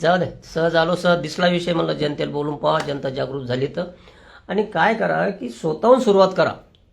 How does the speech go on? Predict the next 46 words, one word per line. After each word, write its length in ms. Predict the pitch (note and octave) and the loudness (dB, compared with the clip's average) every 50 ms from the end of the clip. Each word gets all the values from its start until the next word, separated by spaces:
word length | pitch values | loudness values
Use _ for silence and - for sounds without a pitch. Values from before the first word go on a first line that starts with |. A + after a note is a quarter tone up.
| _ _ _ _ _ _ _ _ - | _ _ _ _ _ _ _ _ -10
मी 200 | C3+ C#3 E3+ G3+ | -6 0 2 2
जरी 180 | G3 G#3+ A3 A3+ | 4 4 4 6
असलो, 260 | A3 G#3 G#3 G#3 G#3+ | 4 4 4 0 0
मी 180 | G3 G3 G3+ G3+ | 2 2 2 2
त्या 160 | G3+ G#3 G3 | 2 0 0
समोरच्या 400 | - F3+ F3 F3+ F#3 F3+ G3 F#3 | 2 0 0 0 -2 -2 -2 -2
विचारणा 380 | F3+ E3+ E3+ F#3+ F3 F3 F3+ | -2 -2 -2 -2 -2 -2 -2
करायला 280 | F3 F3 D#3+ D#3+ E3 D#3 | -4 -2 0 0 0 0
पाहिजेत 260 | D3+ D3 B2+ B2 - - - - _ _ _ _ _ _ _ | 0 -2 -2 -2 -6 -10 -12 -20 _ _ _ _ _ _ _
की, 60 | - | -8
"बाबा, 140 | D#3 D#3 E3+ | -4 -4 -4
तुम्ही 200 | E3+ F3 E3+ F3+ | -4 -4 -6 -6
शंभर 300 | F3 - D#3+ D3 D#3 E3 | -4 -4 -4 -4 -2 -4
रुपये 200 | E3+ E3+ E3+ F3 | -4 -4 -4 -4
घ्या 160 | D3+ C#3+ D#3 | -4 -2 -2
लागले, 200 | F3+ F#3 F3 D#3+ | 0 0 -2 -2
मला 140 | D#3 E3 D#3 | -2 -4 -4
पावती 300 | - D3+ D3+ D3+ - - | -2 -4 -4 -4 -4 -6
द्या 140 | D3 D#3+ D#3 | -6 -4 -4
बरं 160 | D#3 D#3+ D#3+ | -4 -6 -8
तुम्ही 160 | E3+ E3+ E3 | -8 -10 -8
शंभर 240 | - F#3 D3 D3 D3 | -8 -8 -8 -8 -8
रुपयाची." 460 | D3 D3 C3+ D3+ D#3 D3+ D#3 F#3 F#3 - - _ - - - - - - _ _ _ _ _ _ _ _ - _ _ _ _ _ _ _ _ _ _ _ _ - | -8 -8 -6 -6 -8 -8 -8 -14 -18 -20 -20 _ -20 -20 -20 -20 -20 -20 _ _ _ _ _ _ _ _ -20 _ _ _ _ _ _ _ _ _ _ _ _ -4
नाही 220 | D#3+ D3 D3 C#3+ | -2 -2 0 0
तर 40 | E3 | 0
मग 100 | D#3 D#3+ D#3 - - | -2 -2 -4 -4 -4
तीस 180 | F3 E3+ - | -4 -2 -2
रुपयाची 280 | F3+ E3+ F3+ F3 F3 F3+ | -2 2 2 2 2 0
पावती 360 | F3 F3 D#3+ D#3+ D#3+ - F#3 | -4 -2 -2 -2 -2 -2 -2
असेल 340 | F3+ F3 F3 F#3+ E3+ E3+ E3+ | -2 -2 0 -2 -4 -2 -2
तर 60 | F3+ | -6
तुम्ही 220 | F3 - E3+ F3 F3 | -8 -6 -8 -8 -4
पन्नास 360 | - F#3+ F#3+ G3+ A3 G#3+ F3+ | -2 0 2 4 4 4 4
घ्या 140 | E3 E3+ E3+ | 2 2 2
बा, 60 | E3 | 2
वीस 260 | E3 E3 E3+ E3 - | 0 0 -2 -4 -4
रुपये 200 | F3+ E3+ F#3 F3 | -4 -4 -4 -6
शिल्लक 260 | F3+ - G#3 A#3 A#3+ | -6 -4 -2 0 0
घ्या 140 | G3 F3 E3 | 2 2 2
माझ्याकडून, 360 | D#3 E3 D#3+ D3+ D3+ D#3 D3+ | 4 4 2 2 0 -4 -6
पण 80 | D3+ D3+ | -8 -8
पन्नास 440 | - - - C#3+ D3+ E3+ E3+ E3+ - | -8 -6 -4 -4 0 0 -2 -2 0
तर 60 | F#3 | -2
वापस 260 | F3+ F3 F3 F#3+ F#3+ | -2 0 0 -2 0
द्या 140 | F3 F#3 F#3 | 0 0 0
मला. 180 | F#3 F#3+ F#3+ | 0 0 -2